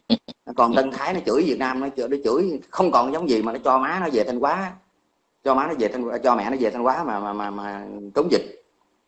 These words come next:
Rồi nó còn năn nỉ thôi để cho má, cho, cho mẹ nó yên đi. Tôi nghe đó, tôi, mấy cái, tôi có, tôi có nghe cái, cái, cái, cái, cái clip đó của nó mà.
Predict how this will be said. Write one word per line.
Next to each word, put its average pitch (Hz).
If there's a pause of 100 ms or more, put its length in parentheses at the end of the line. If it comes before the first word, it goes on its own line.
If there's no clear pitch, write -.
(280)
Rồi 110
nó 123
còn 107
năn 123
nỉ 120
thôi 127
để 113
cho 120
má, 131
cho, 120
cho 117
mẹ 95
nó 123
yên 117
đi. 110 (2500)
Tôi 190
nghe 180
đó, 175
tôi, 175
mấy 185
cái, 202
tôi 175
có, 202
tôi 190
có 196
nghe 170
cái, 180
cái, 185
cái, 185
cái, 185
cái 175
clip 185
đó 185
của 170
nó 196
mà. 143